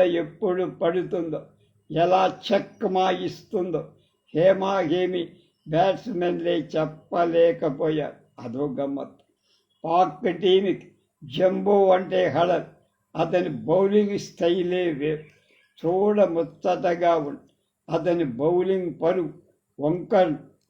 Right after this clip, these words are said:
మెలికలు, సర్కస్ విన్యాసాలు గట్రా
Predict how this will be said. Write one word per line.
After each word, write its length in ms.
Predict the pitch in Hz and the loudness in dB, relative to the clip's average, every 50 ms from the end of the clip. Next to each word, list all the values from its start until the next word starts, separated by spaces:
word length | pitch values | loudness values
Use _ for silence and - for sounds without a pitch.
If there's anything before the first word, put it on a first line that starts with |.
| _ 143 | _ -8
మెలికలు, 640 | 123 131 160 170 175 185 - - 226 185 151 - - - _ _ _ _ _ | -4 -2 0 0 0 0 0 0 0 -2 -2 -4 -10 -18 _ _ _ _ _
సర్కస్ 540 | - 165 175 160 - - 233 214 185 151 - | -4 -4 -4 -4 -4 -2 -2 -2 -2 -2 -4
విన్యాసాలు 840 | - 165 165 180 175 170 180 185 185 185 175 139 190 180 180 165 147 - - - _ _ _ _ - - - | -4 -2 -2 -2 -2 0 0 2 2 2 2 2 2 2 2 0 -2 -6 -10 -18 _ _ _ _ -20 -20 -8
గట్రా 600 | - 175 165 156 147 - - - 185 170 175 | -4 -2 -2 -2 -4 -8 -10 -4 0 2 4